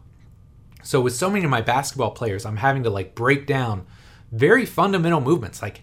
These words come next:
how to shuffle, how to plant and cut, how to hip turn, hell, how to close out, how to literally sprint and close out on somebody because they don't know how to do it in the most efficient and effective manner. And I think the thing that's fun for me in this instance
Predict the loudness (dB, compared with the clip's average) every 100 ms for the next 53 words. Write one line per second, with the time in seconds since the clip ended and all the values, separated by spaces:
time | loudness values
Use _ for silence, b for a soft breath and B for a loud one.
0 | -8 2 2 2 0 -2 -4 -16 -20 b
1 | b b b b -4 4 4 4 -2 -4
2 | -2 -6 -4 -4 -4 -10 -20 b b b
3 | 0 6 6 6 2 0 -6 -12 -14 -20
4 | -20 -20 -20 -20 -20 -18 -8 2 2 0
5 | -6 0 2 2 6 6 8 6 4 2
6 | -12 b b b 0 4 4 4 6 6
7 | 6 2 -2 -4 0 0 -2 -6 -6 0
8 | 4 4 4 2 0 -4 -6 -8 -6 -8
9 | -6 -4 -2 -4 -2 0 0 -2 -6 -2
10 | -2 -2 -4 -2 0 0 -2 -2 0 0
11 | -2 -10 -8 -4 -4 -6 -6 -8 -4 -6
12 | -4 -6 -6 -6 -8 -16 B B B B
13 | -4 -2 0 0 0 0 0 0 -2 -4
14 | -4 -4 -6 -2 -2 0 2 0 0 -4
15 | 0 0 -2